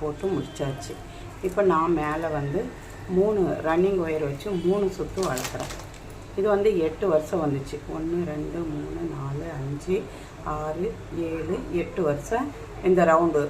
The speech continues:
இந்த ரவுண்ட் ஷேப் வந்து அருங்கோண ஷேப் வந்து எட்டு வருஷம் வளர்த்துருக்குறேன். அதுக்கு மேலே வந்து ரன்னிங் ஒயர் வச்சு மூணு,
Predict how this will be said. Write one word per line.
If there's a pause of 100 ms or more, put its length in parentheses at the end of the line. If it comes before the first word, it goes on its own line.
(140)
இந்த
ரவுண்ட்
ஷேப்
வந்து
அருங்கோண (100)
ஷேப்
வந்து
எட்டு
வருஷம்
வளர்த்துருக்குறேன். (380)
அதுக்கு
மேலே
வந்து (320)
ரன்னிங்
ஒயர்
வச்சு
மூணு,